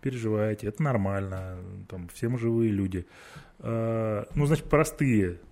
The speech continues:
э, вещи практические сугубо, которые можно сделать. Ну, действительно, в таких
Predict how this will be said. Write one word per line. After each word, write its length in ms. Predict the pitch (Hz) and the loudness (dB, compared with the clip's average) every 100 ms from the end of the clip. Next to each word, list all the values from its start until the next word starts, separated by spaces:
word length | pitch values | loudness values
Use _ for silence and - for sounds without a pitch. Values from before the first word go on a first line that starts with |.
| - - | -20 -16
э, 1200 | 113 - - 53 52 50 52 52 - - - - - | -12 -10 -8 -8 -10 -10 -10 -10 -10 -12 -12 -12 -10
вещи 400 | 110 143 - - | 0 2 2 0
практические 720 | - 113 - 117 - - 101 | 0 0 0 -10 -8 -8 -10
сугубо, 400 | 92 101 123 147 | -6 -4 -2 0
которые 320 | 107 - 120 110 | -2 -2 0 2
можно 300 | 113 110 101 | 2 -2 -4
сделать. 400 | 101 95 85 - _ - - _ _ - | -2 -2 -2 -8 _ -20 -20 _ _ -12
Ну, 100 | 120 | -8
действительно, 420 | 113 - 117 104 | -8 -8 -4 -4
в 40 | - | -4
таких 300 | 113 120 | -8 -10